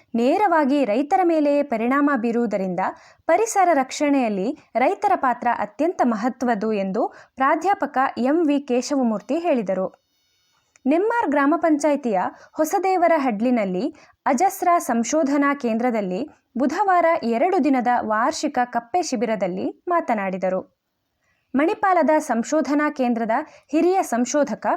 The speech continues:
ವಿಶ್ವಜಿತ್ ಮಾತನಾಡಿ, ಕಪ್ಪೆ ಪ್ರಕೃತಿಯಲ್ಲಿ ಅತ್ಯಂತ ಮುಖ್ಯವಾದ, ನೈಸರ್ಗಿಕವಾಗಿ ವಿಶಿಷ್ಟವಾದ ಜೀವನ ಶೈಲಿ. ಅವುಗಳನ್ನ ಗುರುತಿಸುವುದು, ಅವುಗಳ ಕೂಗಿನ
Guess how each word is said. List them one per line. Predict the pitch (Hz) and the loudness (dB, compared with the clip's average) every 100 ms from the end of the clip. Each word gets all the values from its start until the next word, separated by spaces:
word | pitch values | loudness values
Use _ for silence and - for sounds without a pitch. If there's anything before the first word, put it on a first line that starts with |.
| - _ _ | -4 _ _
ವಿಶ್ವಜಿತ್ | 247 302 - 381 302 302 - | -2 -2 0 2 2 -2 -4
ಮಾತನಾಡಿ, | 220 226 277 247 190 175 254 - _ - | -2 0 0 0 0 -4 -6 -8 _ -2
ಕಪ್ಪೆ | 339 - 339 233 302 | -2 0 0 0 -2
ಪ್ರಕೃತಿಯಲ್ಲಿ | - 320 320 427 415 359 294 294 | -2 -2 0 -4 2 2 4 2
ಅತ್ಯಂತ | - - - 294 381 330 | -2 -6 -2 -2 2 0
ಮುಖ್ಯವಾದ, | 233 226 311 359 277 220 254 - - _ | 0 -2 -2 2 2 2 -2 -4 -18 _
ನೈಸರ್ಗಿಕವಾಗಿ | 247 302 381 440 359 302 294 254 247 226 262 | 2 2 0 0 0 0 0 2 0 0 -2
ವಿಶಿಷ್ಟವಾದ | 208 220 311 311 427 339 254 226 254 | -2 -2 -2 -2 -2 2 2 2 0
ಜೀವನ | 269 254 220 | 0 0 -2
ಶೈಲಿ. | 190 196 196 185 - _ - - - | -4 -4 -4 -6 -8 _ -20 -10 0
ಅವುಗಳನ್ನ | 269 330 349 285 294 | 0 2 2 4 2
ಗುರುತಿಸುವುದು, | 254 240 294 370 339 254 196 240 311 - - | 0 -2 0 -2 0 0 0 -2 -6 -12 -2
ಅವುಗಳ | 349 349 330 302 | 0 4 2 2
ಕೂಗಿನ | 294 - 262 285 320 | -2 -2 0 2 2